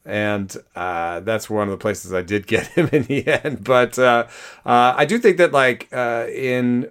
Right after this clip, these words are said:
a lot of leagues, clogging up the util doesn't really exist. You know,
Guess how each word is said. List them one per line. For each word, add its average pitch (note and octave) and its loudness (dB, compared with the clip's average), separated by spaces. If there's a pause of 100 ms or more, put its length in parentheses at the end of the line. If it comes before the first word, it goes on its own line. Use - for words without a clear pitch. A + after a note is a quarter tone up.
a B2+ -4
lot B2+ 2
of A2+ -4
leagues, A2 -2 (360)
clogging B2+ 0
up A#2 0
the G#2+ -6
util G#2 -2
doesn't F#2 -6
really E2+ -8
exist. D#2 -16 (480)
You F#2+ -10
know, F#2 -8